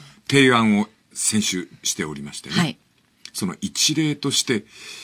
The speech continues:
Speaker 1: まあ、日本のおとぎ話で、えー、花咲かじいさんや小太りじいさん、機嫌のいい人というのは、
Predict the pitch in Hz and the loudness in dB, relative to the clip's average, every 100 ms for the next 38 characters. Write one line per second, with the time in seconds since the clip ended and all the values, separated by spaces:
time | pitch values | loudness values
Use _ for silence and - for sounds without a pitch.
0 | - 107 98 85 85 87 87 92 95 90 | -4 2 2 2 -4 -6 -2 -2 -4 -4
1 | 87 82 82 98 90 92 92 87 82 - | -4 -6 -6 -6 -4 -4 -2 -4 -4 -6
2 | - 82 76 82 85 82 80 - 104 92 | -4 -6 -6 -10 -8 -8 -8 -4 -4 -2
3 | 101 92 92 92 85 - 98 113 123 135 | -4 -6 -4 -4 -6 -6 -4 -2 -2 -4
4 | 131 104 - 113 156 196 240 262 269 - | -4 -4 -4 -2 0 0 0 -2 -2 0
5 | 185 151 139 135 120 110 | 0 2 2 2 0 0